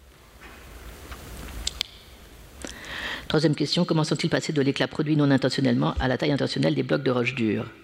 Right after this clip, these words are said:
Ils possédaient vraisemblablement les gestes. Il est en effet difficile de penser que les chimpanzés savent manier percuteurs et enclumes pour casser des noix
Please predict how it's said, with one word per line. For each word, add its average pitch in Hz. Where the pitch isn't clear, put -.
Ils -
possédaient 170
vraisemblablement 147
les 147
gestes. 131
Il 135
est 139
en 156
effet 151
difficile 160
de 156
penser 147
que 139
les 135
chimpanzés 143
savent 135
manier 139
percuteurs 151
et 143
enclumes 135
pour 131
casser 139
des 127
noix 131